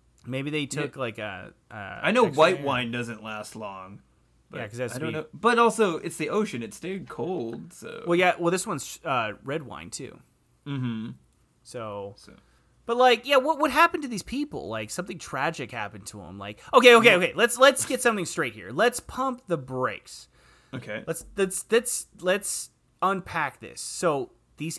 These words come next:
Speaker 1: eight people who tasted this two hundred fifty-year-old wine
Speaker 2: Mm-hmm.
Speaker 1: won it at an auction.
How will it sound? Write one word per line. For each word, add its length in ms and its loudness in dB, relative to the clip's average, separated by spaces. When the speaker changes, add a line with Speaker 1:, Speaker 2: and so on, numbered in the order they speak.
Speaker 1:
eight 300 0
people 480 -10
who 100 -8
tasted 540 -10
this 180 -12
two 280 -10
hundred 280 -10
fifty-year-old 640 -6
wine 380 -12
Speaker 2:
Mm-hmm. 220 -4
Speaker 1:
won 200 0
it 140 -10
at 140 -6
an 120 -10
auction. 440 -6